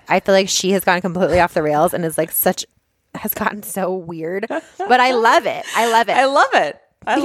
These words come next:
Speaker 2: love
Speaker 1: I
Speaker 2: it. Let's
Speaker 1: think
Speaker 2: be
Speaker 1: this
Speaker 2: clear. We love it.
Speaker 1: Well, and I think the thing that still is consistent about her is that even though she's, like, gotten a little bit crazy, a little kooky,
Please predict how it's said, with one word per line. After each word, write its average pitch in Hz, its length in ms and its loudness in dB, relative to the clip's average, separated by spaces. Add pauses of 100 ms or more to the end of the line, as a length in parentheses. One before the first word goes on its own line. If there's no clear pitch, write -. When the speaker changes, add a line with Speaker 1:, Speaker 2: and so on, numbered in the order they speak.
(120)
Speaker 2:
love - 20 -2
Speaker 1:
I 359 80 4
Speaker 2:
it. - 60 -2
Let's 370 180 0
Speaker 1:
think 403 180 2
Speaker 2:
be - 60 -6
Speaker 1:
this - 40 0
Speaker 2:
clear. 175 260 2
We 160 140 -4
love 143 180 -2
it. 139 200 -10 (340)
Speaker 1:
Well, - 200 4
and 269 140 2
I 269 120 2
think 302 180 -4
the 370 120 2
thing 240 240 -2
that 180 220 0
still 220 440 2 (360)
is 214 160 0
consistent 247 500 -2
about 196 220 2
her 180 160 2
is 196 220 -2
that 170 260 2 (320)
even 254 260 -2
though 262 140 4
she's, 226 260 -4
like, 180 180 2
gotten 165 260 0
a 208 40 0
little 202 160 2
bit 190 300 0
crazy, 247 480 0
a 170 40 0
little 170 160 0
kooky, 185 500 -4